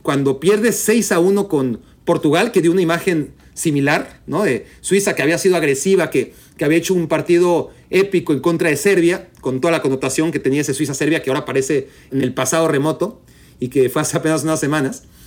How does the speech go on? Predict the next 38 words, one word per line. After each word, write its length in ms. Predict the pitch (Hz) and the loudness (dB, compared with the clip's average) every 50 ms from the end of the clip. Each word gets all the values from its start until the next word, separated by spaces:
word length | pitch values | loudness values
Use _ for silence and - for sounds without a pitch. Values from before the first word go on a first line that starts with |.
| - - _ | -20 -20 _
Y 160 | - 180 170 | -6 -4 -2
Suiza 280 | - 180 196 190 - 233 | 0 0 0 2 4 4
llega 200 | 190 185 196 220 | 4 4 2 2
a 20 | |
octavos 200 | 202 208 214 214 | 0 0 2 2
de 60 | 196 | 2
final 400 | 196 180 160 156 160 196 247 233 | 2 2 0 0 2 2 2 2
y 220 | 175 139 120 - - - - _ _ _ _ _ - _ _ _ - - | 0 0 -2 -4 -12 -20 -20 _ _ _ _ _ -20 _ _ _ -20 -6
irreconocible, 800 | - 180 156 151 143 131 - 139 135 123 - - 285 285 208 160 | -2 -2 0 0 -2 -2 -2 -2 -2 -2 2 2 2 4 4 2
¿no? 220 | 143 190 226 226 - - | 2 0 -2 -4 -4 -2
Y 80 | 185 160 | 0 2
después 800 | 160 160 - - - - 254 254 240 277 320 - - - - - _ _ _ - _ _ _ | 2 2 0 -2 -2 0 2 4 4 2 2 -2 -4 -10 -12 -14 _ _ _ -20 _ _ _
justifican 840 | - - 160 - - 175 - 226 226 - 190 185 208 262 254 - - _ _ _ _ | -4 -2 -2 0 0 0 0 2 0 2 2 0 0 -2 -6 -10 -18 _ _ _ _
que 120 | - 135 | -2 -2
el 80 | 123 127 | -2 -2
equipo 440 | 120 - 143 - - 175 175 151 | -2 -4 -6 -4 -2 0 2 2
estaba 720 | 131 120 - - 120 120 127 143 147 143 117 104 92 - _ _ | 2 0 -2 -6 -4 -4 -2 -2 -2 -4 -4 -6 -8 -12 _ _
todos 320 | - 131 143 156 156 - | -2 0 2 2 0 0
con, 220 | - 139 127 120 113 | -2 -2 -2 -2 -2
con 200 | - 127 120 131 | -2 -2 -2 2
virus 360 | 160 196 196 202 226 - - | 2 2 2 2 0 0 -4
y 60 | 127 | -4
que, 180 | 127 - 110 104 | -4 -4 -6 -6
y 140 | 101 - - | -6 -8 -6
que 120 | - 123 | -4 -4
no 60 | 127 | -2
estaban 200 | 131 - 147 147 | -2 -2 -2 -2
al 120 | 147 143 - | -2 -2 0
cien. 260 | 262 285 262 - - - _ _ _ _ _ - - | 0 0 0 -4 -6 -14 _ _ _ _ _ -6 -2
Podemos 320 | 139 143 151 170 165 - | -2 0 0 0 -2 -4
creerles 720 | - - 156 143 139 143 151 160 175 175 180 170 - - | -4 -4 -2 0 2 2 2 2 2 2 2 0 0 -2
o 80 | 143 131 | 0 0
no 260 | 156 202 233 196 139 | 2 2 0 0 -2
esa 160 | - 139 - 156 | -2 -4 -2 -4
excusa 600 | 143 - - 202 196 196 - - 190 190 156 131 | -4 0 2 2 2 2 0 -2 0 0 0 0
o, 40 | |
o 160 | 131 - 139 147 | 0 0 0 0
no, 300 | 165 170 214 - - | 0 0 -2 -4 -8